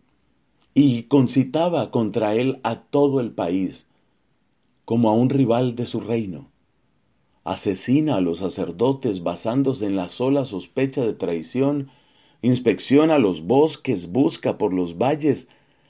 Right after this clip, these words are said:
asedia con su ejército los montes y peñascos.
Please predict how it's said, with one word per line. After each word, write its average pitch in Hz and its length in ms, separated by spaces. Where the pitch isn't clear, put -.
asedia 95 680
con 90 200
su 85 120
ejército 104 560
los 92 220
montes 117 500
y 113 80
peñascos. 110 840